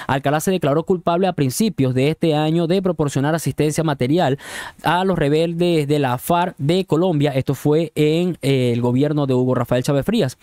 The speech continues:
Citgo declinó hacer comentarios, es decir, se quedó callado.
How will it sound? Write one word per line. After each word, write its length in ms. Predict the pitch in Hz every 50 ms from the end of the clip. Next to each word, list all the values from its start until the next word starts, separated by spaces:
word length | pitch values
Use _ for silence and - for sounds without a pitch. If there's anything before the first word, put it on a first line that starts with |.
| - - - - -
Citgo 480 | - - - 254 254 208 190 220 226 196
declinó 680 | 170 175 170 - - 151 151 151 165 175 185 190 - -
hacer 480 | 147 135 - - - 135 131 135 135 - - - -
comentarios, 640 | - 156 143 135 127 135 - 214 220 214 208 196 -
es 140 | 135 139 151
decir, 380 | 160 - - 196 226 240 262 - _ _ _ _ _ -
se 180 | - - - 160
quedó 200 | 147 165 175 190
callado. 500 | 196 190 190 214 214 208 208 208 226